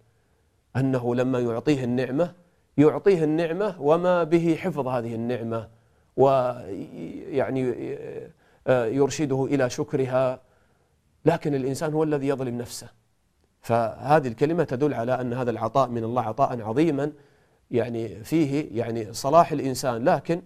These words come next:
الإنسان هكذا ينسى نعمة ربه وينسى ربه الذي أعطاه هذا الإنسان الجاحد الذي يعني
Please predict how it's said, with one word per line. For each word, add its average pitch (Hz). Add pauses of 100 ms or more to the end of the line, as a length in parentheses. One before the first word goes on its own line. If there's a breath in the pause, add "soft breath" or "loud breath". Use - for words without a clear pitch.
(520 soft breath)
الإنسان 135 (680)
هكذا 131
ينسى 123 (120)
نعمة 120
ربه 120
وينسى 127
ربه 120 (140)
الذي 117
أعطاه 123
هذا 120
الإنسان 117
الجاحد 113
الذي 120 (440 soft breath)
يعني 113